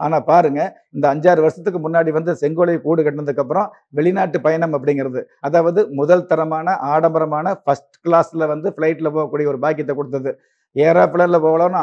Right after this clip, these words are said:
ஆசை இருந்திருந்து-, இருக்குது அப்படிங்கிறத விட, அந்த ஏரோப்ளேன்ல முதல் தரமான வரிசையில பயணிக்கக்கூடிய பாக்கியம், அது கூட வந்து பாத்தீங்கன்னா, நான் வந்து ஆபீஸ்ல, அலுவலகத்துல சேர்ல உட்கார்றதை விட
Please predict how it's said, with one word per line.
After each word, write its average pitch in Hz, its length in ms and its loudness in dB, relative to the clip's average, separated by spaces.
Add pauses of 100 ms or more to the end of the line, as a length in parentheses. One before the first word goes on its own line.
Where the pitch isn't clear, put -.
ஆசை 165 240 0
இருந்திருந்து-, 156 380 -2 (100)
இருக்குது 151 280 -2
அப்படிங்கிறத 143 360 0
விட, 170 120 2 (320)
அந்த 143 140 -4 (180)
ஏரோப்ளேன்ல 180 480 2 (140)
முதல் 180 320 2
தரமான 175 400 -2
வரிசையில 160 340 0
பயணிக்கக்கூடிய 147 640 -4
பாக்கியம், 147 340 0 (300)
அது 151 200 0
கூட 185 200 4
வந்து 160 220 -2
பாத்தீங்கன்னா, 151 360 0 (360)
நான் 151 160 0
வந்து 170 140 2 (200)
ஆபீஸ்ல, 170 360 0 (140)
அலுவலகத்துல 170 560 2
சேர்ல 165 380 2
உட்கார்றதை 147 380 0
விட 190 120 2